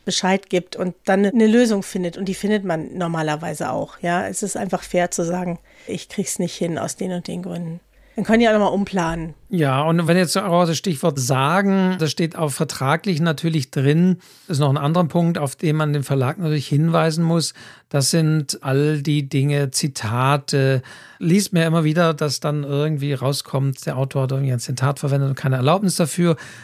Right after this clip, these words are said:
Speaker 2: Dann sagt der Verlag auch, „Oh, davon wussten wir nichts, das prüfen wir.“ Also wenn ihr beliebte Thema, ihr habt Zitate drin oder ihr habt irgendwo einen Songtext, den wird man vielleicht erkennen oder so.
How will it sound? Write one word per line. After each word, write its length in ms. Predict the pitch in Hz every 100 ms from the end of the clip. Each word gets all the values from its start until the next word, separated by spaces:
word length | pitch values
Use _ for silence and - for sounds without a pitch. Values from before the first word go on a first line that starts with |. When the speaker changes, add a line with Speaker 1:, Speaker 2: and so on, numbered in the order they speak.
| -
Speaker 2:
Dann 80 | 139
sagt 240 | 131 123 -
der 120 | 131
Verlag 460 | - 123 123 160
auch, 180 | 170 139
„Oh, 140 | 160 147
davon 380 | 135 - 131
wussten 280 | 143 180 -
wir 100 | 156
nichts, 280 | 156 156 -
das 160 | 135 -
prüfen 500 | 139 156 180 180 156
wir.“ 260 | 151 160 - - - - -
Also 280 | - 160 147
wenn 240 | 170 196 208
ihr 240 | 202 190
beliebte 420 | 175 220 233 226
Thema, 460 | 165 180 190 180 165
ihr 100 | 160
habt 160 | 170
Zitate 460 | - 160 151 156 147
drin 480 | 135 147 156 151 156
oder 160 | 175 160
ihr 60 |
habt 160 | 156 156
irgendwo 240 | 156 160
einen 80 | 160
Songtext, 800 | 135 156 165 151 156 139 - - - - -
den 120 | 143 143
wird 160 | 170
man 120 | 170
vielleicht 260 | 135 151 147
erkennen 540 | 143 - 151 170 185
oder 260 | 151 139 143
so. 280 | 131 143